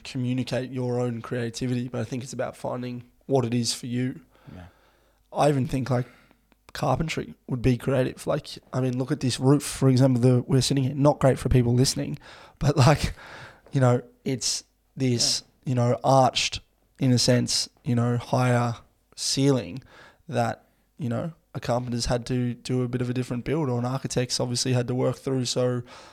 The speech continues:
Speaker 1: it can show up in so many different ways, creativity. I really enjoy talking about this. I don't think it's mumbo jumbo at all.
Speaker 2: No.
Speaker 1: I think,
Speaker 2: Yeah.
Speaker 1: and I know you're sort of saying it tongue in cheek, but it's,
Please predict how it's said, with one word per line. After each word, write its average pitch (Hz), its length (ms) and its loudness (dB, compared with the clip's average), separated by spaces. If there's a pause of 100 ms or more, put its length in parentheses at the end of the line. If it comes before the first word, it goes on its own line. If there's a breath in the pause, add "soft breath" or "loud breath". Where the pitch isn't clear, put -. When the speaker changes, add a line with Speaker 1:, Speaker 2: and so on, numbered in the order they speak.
(260 loud breath)
Speaker 1:
it 151 100 -6
can 151 100 -4
show 131 200 0
up 120 100 -2
in 117 80 -6
so 123 220 0
many 123 180 0
different 117 320 -2
ways, 120 360 0
creativity. 120 640 0
I 127 180 4
really 123 420 4
enjoy 120 360 -2
talking 123 300 -4
about 117 240 -4
this. 120 160 -4
I 120 80 2
don't 131 120 4
think 123 140 -2
it's 110 140 -4
mumbo 120 280 2
jumbo 120 540 0 (140)
at 120 120 0
all. 139 240 4
Speaker 2:
No. 110 180 -8 (100)
Speaker 1:
I 131 100 4
think, 147 280 0 (220 loud breath)
Speaker 2:
Yeah. 87 200 -12
Speaker 1:
and 143 120 8
I 147 40 8
know 147 120 6
you're 135 200 4
sort 135 280 2
of 139 60 -4
saying 135 280 4
it 139 160 -2
tongue 143 180 2
in 131 100 -2
cheek, 139 400 0
but 131 160 0
it's, - 380 -4